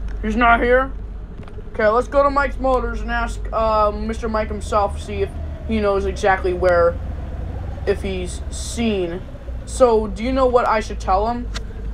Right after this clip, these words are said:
Uh, baby with blonde hair to the, slanted to the right,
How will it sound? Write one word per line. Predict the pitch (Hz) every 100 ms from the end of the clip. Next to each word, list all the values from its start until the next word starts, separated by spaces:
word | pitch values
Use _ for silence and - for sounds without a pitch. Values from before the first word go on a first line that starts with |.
| - - - -
Uh, | 196 196 190 190 190 - - - -
baby | 226 254 262 262
with | 240 214 196 190 - - - - - - - - - 214
blonde | 214 233 277 247
hair | 240 240 240 233 233 - - -
to | -
the, | 240 233 226 226 -
slanted | - 226 226 226 226
to | 247
the | 226
right, | 208 202 180 180 175 -